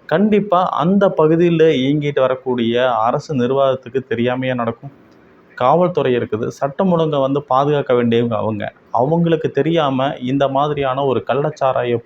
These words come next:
புழக்கம் வந்து மிக எளிதா நடக்கிறதுக்கான வாய்ப்பே இல்ல. நம்ம சொன்ன மாதிரி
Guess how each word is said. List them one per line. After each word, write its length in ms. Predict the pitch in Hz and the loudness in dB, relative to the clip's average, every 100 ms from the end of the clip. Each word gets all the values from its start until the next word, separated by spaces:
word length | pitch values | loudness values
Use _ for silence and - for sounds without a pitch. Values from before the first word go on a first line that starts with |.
| _ | _
புழக்கம் 400 | 139 160 165 143 | 0 2 0 -2
வந்து 500 | 117 110 123 147 190 - _ _ _ | -2 -2 -2 -2 -4 -14 _ _ _
மிக 280 | - 156 175 | -2 0 2
எளிதா 460 | 185 131 160 185 180 | 2 2 4 4 4
நடக்கிறதுக்கான 760 | 143 135 139 131 127 123 143 | 2 2 2 2 2 -2 -2
வாய்ப்பே 420 | 107 120 127 127 | 0 0 0 -2
இல்ல. 240 | 110 101 - _ _ _ | -2 -4 -8 _ _ _
நம்ம 180 | 113 117 | -6 -6
சொன்ன 280 | 117 147 196 | -2 -2 0
மாதிரி 460 | 175 160 151 165 | 0 0 -2 -6